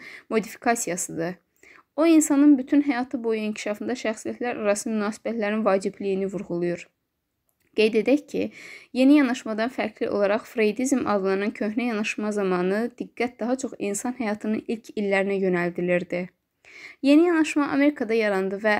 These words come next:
əsasən Harry Steck Sullivan adlı psixiatrın əsərlərinə, həmçinin Birləşmiş Ştatlara emiqrasiya etmiş Avropa nəzəriyyətçiləri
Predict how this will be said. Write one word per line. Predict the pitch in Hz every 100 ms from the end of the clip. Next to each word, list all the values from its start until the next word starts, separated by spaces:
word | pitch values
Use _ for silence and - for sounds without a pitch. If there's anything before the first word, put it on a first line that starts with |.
| 247
əsasən | - 311 285 254
Harry | 262 233
Steck | 233 - 240 247 -
Sullivan | - - 240 226 214 214
adlı | 214 202 208
psixiatrın | - - 220 220 220 214
əsərlərinə, | 208 202 185 185 185 190 220 233 - - -
həmçinin | 311 311 302 285 254
Birləşmiş | 208 220 - 277 -
Ştatlara | 240 247 214 214
emiqrasiya | 220 214 196 247 269 277 214
etmiş | 214 214 -
Avropa | 208 220 262 285
nəzəriyyətçiləri | 262 214 190 196 202 - 202 185 190